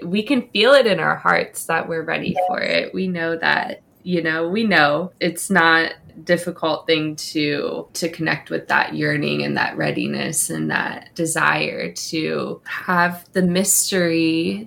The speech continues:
Speaker 1: the story of the mystery revealed. And we will be so grateful and excited to have another conversation with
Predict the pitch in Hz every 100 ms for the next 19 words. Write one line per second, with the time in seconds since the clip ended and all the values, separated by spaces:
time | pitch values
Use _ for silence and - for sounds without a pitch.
0 | - 180 180 - - 175 180 175 170 165
1 | 160 165 160 175 - - 170 156 160 165
2 | 170 185 - 175 160 185 220 180 175 -
3 | - - 170 165 160 160 165 165 - -
4 | - 165 180 170 170 180 180 180 - -
5 | - 170 170 175 175 180 - - 175 170
6 | 170 - - 170 170 170 - 165 165 -
7 | 160 175 180 170 170 165 165 165 160 160
8 | 151 160 160 165 - 151 151 170 160 156